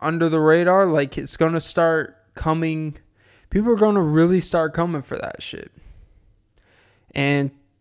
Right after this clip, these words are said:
start this thing about holding people responsible. I think people are gonna start doing it. I don't necessarily agree with that, though.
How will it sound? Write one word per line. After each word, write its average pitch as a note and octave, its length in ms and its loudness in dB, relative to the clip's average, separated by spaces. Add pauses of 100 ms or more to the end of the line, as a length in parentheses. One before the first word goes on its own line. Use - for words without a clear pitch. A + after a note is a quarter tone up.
(600)
start D#3 600 2
this D3 280 0
thing D#3+ 340 2
about - 280 -2
holding D3+ 380 0
people D3+ 280 0
responsible. D3+ 720 -2
I D3+ 140 2
think F#3 200 -2
people F#3 180 2
are F3+ 40 -4
gonna F3+ 140 0
start F#3+ 260 0
doing A3 140 0
it. - 80 -6
I - 100 2
don't D4 220 0
necessarily G#3 400 4
agree E3 340 2
with C#3 200 -8
that, A1 260 -6
though. A1 240 -10